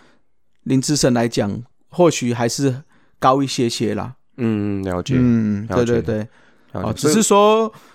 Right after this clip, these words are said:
Speaker 1: 而且还有一点啊，我觉得林红玉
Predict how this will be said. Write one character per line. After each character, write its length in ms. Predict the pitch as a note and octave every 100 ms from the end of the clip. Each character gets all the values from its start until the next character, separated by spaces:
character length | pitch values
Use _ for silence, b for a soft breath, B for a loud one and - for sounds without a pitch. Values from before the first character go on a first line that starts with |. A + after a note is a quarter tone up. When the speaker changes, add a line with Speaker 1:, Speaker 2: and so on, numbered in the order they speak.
| b b _ _ _ -
Speaker 1:
而 100 | G#3+
且 140 | F#3
还 80 | F#3
有 60 |
一 40 | G3+
点 160 | D#3
啊， 80 | B2+
我 80 | A#2+
觉 140 | B2
得 140 | D3 C#3
林 200 | C#3+ D#3
红 220 | D3+ D3+
玉 400 | F3 D#3 C#3+